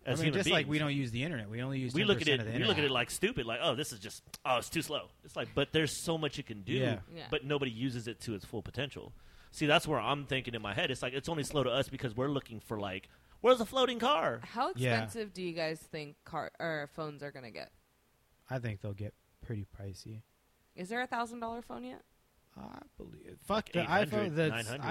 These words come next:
Speaker 2: iPhone
Speaker 3: It's like six, seven hundred?
Speaker 2: seven Plus is
Speaker 3: Yeah.
Speaker 2: close, man.
Speaker 1: Yeah,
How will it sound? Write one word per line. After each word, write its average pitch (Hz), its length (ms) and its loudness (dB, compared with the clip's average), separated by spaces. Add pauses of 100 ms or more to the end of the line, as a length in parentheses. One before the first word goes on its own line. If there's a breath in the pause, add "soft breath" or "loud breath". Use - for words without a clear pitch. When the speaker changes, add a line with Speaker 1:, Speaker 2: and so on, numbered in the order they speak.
(100)
Speaker 2:
iPhone 202 140 0
Speaker 3:
It's 135 100 -2
like 190 100 -2
six, - 60 -6
seven 196 380 2
hundred? 190 120 0
Speaker 2:
seven 202 180 0
Plus 226 300 2
is 113 180 -2
Speaker 3:
Yeah. 185 160 -2
Speaker 2:
close, 175 460 2
man. 127 300 -6
Speaker 1:
Yeah, 107 300 -4